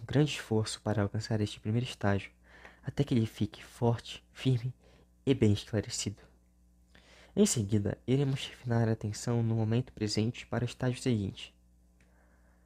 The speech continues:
A atenção silenciosa no presente momento.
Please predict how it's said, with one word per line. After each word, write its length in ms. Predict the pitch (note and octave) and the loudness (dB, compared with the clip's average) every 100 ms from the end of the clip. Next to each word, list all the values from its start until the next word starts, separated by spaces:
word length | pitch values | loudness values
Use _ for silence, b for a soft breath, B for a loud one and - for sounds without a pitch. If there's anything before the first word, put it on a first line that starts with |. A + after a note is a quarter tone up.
| b | b
A 140 | - G#2 | -4 -4
atenção 480 | - - - B2 | -4 -4 0 0
silenciosa 880 | B2+ A#2+ A2 - A#2 A2 B2 B2+ C#3 - C3 | 2 2 2 0 -2 0 2 2 -2 -6 -12
no 80 | B2+ | -2
presente 540 | B2 A2 G2+ G2+ - | 0 2 0 0 -4
momento. 580 | G#2 G2 G2 - - | -2 -2 -4 -8 -20